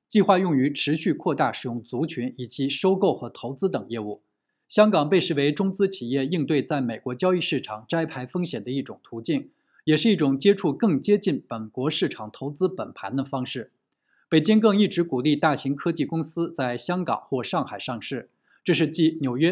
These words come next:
纳斯达克之后微博的第二次上市行为。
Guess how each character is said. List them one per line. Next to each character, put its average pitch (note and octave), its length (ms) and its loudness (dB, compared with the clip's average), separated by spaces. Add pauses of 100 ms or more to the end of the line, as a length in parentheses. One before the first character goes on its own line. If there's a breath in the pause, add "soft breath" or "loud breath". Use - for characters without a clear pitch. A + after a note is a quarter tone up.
纳 D#3 120 2
斯 - 140 -6
达 C3 160 -2
克 D3 180 -2
之 E3 200 -2
后 D3 320 -2 (140)
微 G3 200 4
博 C3+ 160 -4
的 C3+ 140 -2
第 G#3+ 160 0
二 F#3+ 180 4
次 - 180 -10
上 B2+ 240 -2
市 - 140 -10
行 G#2+ 220 -12
为。 G2+ 200 -8